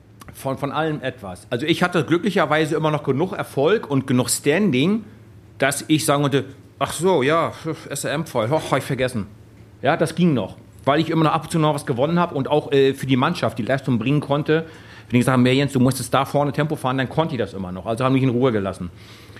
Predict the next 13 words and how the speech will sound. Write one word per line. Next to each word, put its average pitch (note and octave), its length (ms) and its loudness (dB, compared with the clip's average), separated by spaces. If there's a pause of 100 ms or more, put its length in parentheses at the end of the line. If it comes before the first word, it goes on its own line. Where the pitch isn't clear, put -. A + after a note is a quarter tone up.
(480)
Ich - 160 2
fühlte G#3+ 320 2
mich G#3 200 2
allerdings F#3 500 0
wie F3 400 -2
ein D#3 80 2
Dinosaurier, F3+ 680 2
der D3+ 160 2
den D#3 320 2
Meteoriten D#3+ 500 2
hat D3 120 0
kommen D3+ 240 0
sehen. F#2+ 200 -2